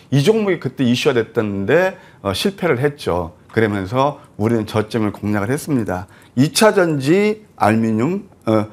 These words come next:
그래서 이제 우-, 우리는 수익 실현했고 다시 한번 공략하려고 그런 마음을, 어, 갖고 있습니다. 알루미늄 모듈 케이스 국내 일 위예요. 엘지 엔솔, 에스케이온 뭐 이런 데 납품하고 있고요.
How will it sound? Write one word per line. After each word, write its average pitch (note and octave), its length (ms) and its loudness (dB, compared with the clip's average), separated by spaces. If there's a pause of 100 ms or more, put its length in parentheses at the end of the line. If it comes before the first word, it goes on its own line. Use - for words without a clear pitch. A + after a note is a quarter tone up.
(260)
그래서 D3+ 220 2
이제 B2+ 80 2
우-, B2+ 180 0
우리는 D#3+ 240 2
수익 A#3+ 220 0
실현했고 G3+ 500 2
다시 - 280 -2
한번 C3+ 180 0
공략하려고 C3 880 2 (140)
그런 G#2 240 0
마음을, G2 360 2 (100)
어, G2 160 -2
갖고 - 300 -4
있습니다. F2+ 480 -4 (340)
알루미늄 D#3 600 4
모듈 B2+ 340 2
케이스 C#3+ 360 -2
국내 A2 280 0
일 G2 180 0
위예요. A2 420 2 (320)
엘지 C#3 320 2
엔솔, A2+ 400 0
에스케이온 G#2 720 -2
뭐 G2+ 120 0
이런 A2+ 260 4
데 A2+ 80 4
납품하고 G#2 520 0
있고요. C#3+ 420 0